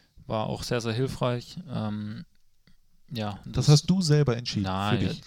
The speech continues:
Speaker 1: ja,
Speaker 2: Ja, ja.
Speaker 1: natürlich
Speaker 2: Okay.
Speaker 1: auch. <laughs> Hat der Verein auch ein Wörtchen
Speaker 2: <laughs>
Speaker 1: mitgesprochen, also so war's jetzt nicht, aber, ähm, da hab ich mir jetzt noch nicht so die Gedanken drüber gemacht, in der, in dem Sommer zweitausenddreizehn.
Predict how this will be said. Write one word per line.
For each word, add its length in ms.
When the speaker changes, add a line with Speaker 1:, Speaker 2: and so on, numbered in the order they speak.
Speaker 1:
ja, 80
Speaker 2:
Ja, 80
ja. 60
Speaker 1:
natürlich 520
Speaker 2:
Okay. 180
Speaker 1:
auch. 100
<laughs> 340
Hat 120
der 100
Verein 320
auch 160
ein 100
Wörtchen 300
Speaker 2:
<laughs> 20
Speaker 1:
mitgesprochen, 640
also 280
so 200
war's 180
jetzt 180
nicht, 260
aber, 240
ähm, 440
da 260
hab 140
ich 80
mir 80
jetzt 160
noch 80
nicht 140
so 120
die 120
Gedanken 320
drüber 260
gemacht, 400
in 60
der, 440
in 160
dem 420
Sommer 340
zweitausenddreizehn. 720